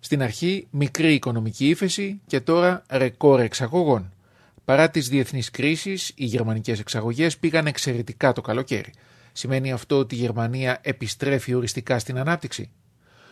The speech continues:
Ο Ιούλιος ήταν μήνας ρεκόρ για τις γερμανικές εξαγωγές, οι οποίες για πρώτη φορά ξεπέρασαν μέσα σε ένα μόλις μήνα τα εκατόν ένα δισεκατομμύρια ευρώ. Το μεγαλύτερο μέρος των εξαγωγών προορίζεται για την ευρωπαϊκή αγορά.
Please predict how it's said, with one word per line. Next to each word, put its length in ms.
Ο 140
Ιούλιος 500
ήταν 300
μήνας 280
ρεκόρ 480
για 200
τις 160
γερμανικές 600
εξαγωγές, 580
οι 100
οποίες 300
για 140
πρώτη 300
φορά 440
ξεπέρασαν 720
μέσα 280
σε 220
ένα 180
μόλις 320
μήνα 320
τα 100
εκατόν 460
ένα 340
δισεκατομμύρια 840
ευρώ. 320
Το 100
μεγαλύτερο 520
μέρος 440
των 160
εξαγωγών 640
προορίζεται 640
για 180
την 140
ευρωπαϊκή 560
αγορά. 420